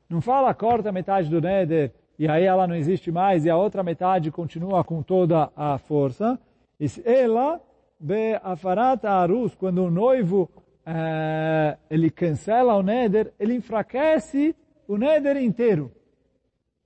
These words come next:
Então ele não cancela que virou,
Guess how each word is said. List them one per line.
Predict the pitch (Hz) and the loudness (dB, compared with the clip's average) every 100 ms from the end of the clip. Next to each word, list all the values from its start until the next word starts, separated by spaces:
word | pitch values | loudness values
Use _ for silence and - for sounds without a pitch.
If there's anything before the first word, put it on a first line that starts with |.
| _ _ - | _ _ -4
Então | 196 | 2
ele | 214 262 | 4 4
não | 233 294 339 | 4 2 0
cancela | 285 240 - 226 226 214 196 160 - _ _ | -2 -2 -2 0 2 2 2 -2 -8 _ _
que | 196 | -4
virou, | 175 185 196 220 202 175 131 | 0 2 4 4 4 2 0